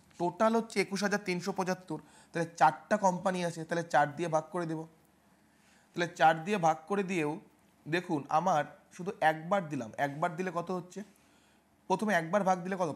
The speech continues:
পাঁচবার ভাগ যাবে, তাহলে কুড়ি। দেখুন, আর করার প্রয়োজন নেই, অপশনে দেখুন পাঁচ দিয়ে একটাই আছে, দেখুন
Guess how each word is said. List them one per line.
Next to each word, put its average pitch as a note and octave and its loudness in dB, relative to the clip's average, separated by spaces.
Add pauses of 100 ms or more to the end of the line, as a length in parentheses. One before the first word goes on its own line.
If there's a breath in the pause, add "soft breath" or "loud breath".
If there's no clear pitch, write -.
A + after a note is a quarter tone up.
পাঁচবার E3 4
ভাগ E3+ 2 (100)
যাবে, E3 -8 (420)
তাহলে E3+ -2
কুড়ি। D#3+ -6 (600 soft breath)
দেখুন, G#3 -4
আর F#3 6
করার G#3+ 0
প্রয়োজন D#3 0
নেই, A2 -12
অপশনে E3+ -2
দেখুন F#3 -2 (220)
পাঁচ E3+ 0 (100)
দিয়ে G3 -2
একটাই D#3+ -6
আছে, - -12 (1120 soft breath)
দেখুন D3+ -4